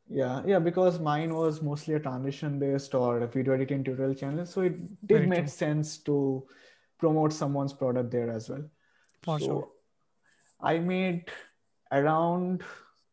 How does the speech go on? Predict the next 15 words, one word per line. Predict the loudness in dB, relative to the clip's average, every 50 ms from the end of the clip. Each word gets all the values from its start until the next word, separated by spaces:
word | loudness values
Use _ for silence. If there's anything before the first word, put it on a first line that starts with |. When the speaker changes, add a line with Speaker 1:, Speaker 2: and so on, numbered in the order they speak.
| _ _ _ _ _
Speaker 1:
six | -2 -2 0 0
hundred | 0 2 2 2 2
dollars | 0 0 0 2 2 2 2 0 -4 -10 -12 -12 -14 -18 _ _ _ _ -20 -20 -20
<laughs> | _ _ _ _ _ _ _ _
from | -4 -2 0 0 0 2
affiliate | 4 4 4 4 4 2
marketing | 2 2 4 4 4 2 2 2 2 2 2 0 -4 -6 -12 -16 -18 -20 _ _ _ _ -10 -8
Speaker 2:
Wow, | -6 -4 -4 -4 -4 -4
man, | -6 -6 -8 -8 -8 -8 -6
that's | -2 2 4 6
Speaker 1:
from | 8 8
Speaker 2:
awesome. | 8 6 6 6 6
Speaker 1:
that | 8 8 8 6 4 -2 -4 -2
particular | 0 0 0 0 0 0 0 0 0
place | -2 0 2 2 2 2 0 -2 -8